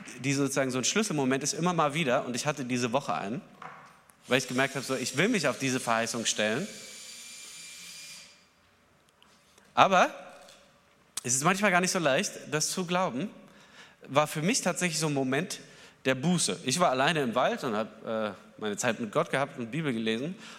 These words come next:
und kam plötzlich an so einen Moment, wo ich gemerkt habe, es gibt bestimmte Dinge, die ich, mit denen ich mich schwer tue, die gerade zu glauben.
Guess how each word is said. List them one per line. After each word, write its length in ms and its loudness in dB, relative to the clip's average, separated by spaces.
und 160 -2
kam 240 2
plötzlich 380 -6
an 80 -2
so 60 -4
einen 100 -2
Moment, 340 -2
wo 60 -2
ich 120 -4
gemerkt 460 0
habe, 140 -2
es 100 -4
gibt 180 0
bestimmte 420 0
Dinge, 280 0
die 120 -6
ich, 240 -10
mit 260 -4
denen 140 4
ich 120 -2
mich 200 0
schwer 260 2
tue, 240 -2
die 100 -4
gerade 300 2
zu 160 -8
glauben. 380 -2